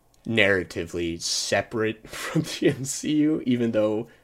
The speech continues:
that's the exact opposite of what a lot of people like. Um, and I guess the last thing I wanna talk about, I really enjoyed the, the final climactic fight between Abomination and Hulk, where Abomination is full Abomination, and it's,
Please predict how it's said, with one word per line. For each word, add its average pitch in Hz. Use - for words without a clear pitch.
that's 117
the 107
exact 107
opposite 101
of 101
what 101
a 98
lot 95
of 92
people 107
like. 123
Um, 110
and 123
I 127
guess 143
the -
last 123
thing 110
I 104
wanna 101
talk 92
about, 90
I 101
really 127
enjoyed 117
the, 101
the 92
final 104
climactic 92
fight 90
between 95
Abomination 90
and 80
Hulk, -
where 90
Abomination 98
is 85
full 95
Abomination, 95
and 95
it's, -